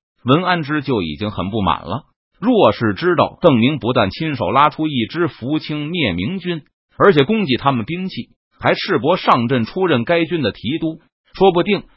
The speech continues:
文安之又会生气了。两军列阵完毕，很快对面就开始敲锣打鼓，一起向福清灭明军发出怒吼声。而福清灭明军这边也不甘示弱，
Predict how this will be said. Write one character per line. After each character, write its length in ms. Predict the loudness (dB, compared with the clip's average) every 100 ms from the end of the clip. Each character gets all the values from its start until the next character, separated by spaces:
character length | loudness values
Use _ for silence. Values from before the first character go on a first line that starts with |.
| _
文 220 | 2 4
安 200 | 2 0
之 200 | -2 -4
又 180 | -2 -2
会 140 | -2
生 240 | -4 -6 -6
气 160 | -6
了。 160 | -6 -8 _ _ _
两 280 | 2 4 4
军 260 | 2 0 0
列 200 | 0 0
阵 260 | 0 -2
完 260 | -2 -4 -6
毕， 220 | -8 -12 _ _ _
很 320 | -4 -2 -2
快 300 | 0 0 0 _
对 200 | 0 2
面 200 | 2 -2
就 120 | -4 -8
开 220 | -6 -6
始 140 | -8
敲 200 | -6 -4
锣 140 | -4 -2
打 200 | -2 -2
鼓， 240 | -8 -14 _ _ _
一 220 | -4 -2 -2
起 200 | -2 -2
向 160 | 0 -2
福 260 | -4 -4 -4
清 300 | -4 -6 -4
灭 240 | -2 0
明 240 | 0 -4
军 260 | -6 -8 -8 -12 0
发 180 | 2
出 180 | 2 0
怒 180 | -4 -4
吼 180 | -6 -6
声。 220 | -4 -6 _ _ _
而 200 | 2 2
福 240 | 2 -4 -2
清 260 | 0 2
灭 220 | 4 4
明 240 | 2 0 -2
军 220 | -6 -4
这 140 | -4
边 160 | -2 -2
也 120 | -2
不 160 | -4 -4
甘 220 | -2 -4
示 120 | -4
弱， 280 | -4 -4 -8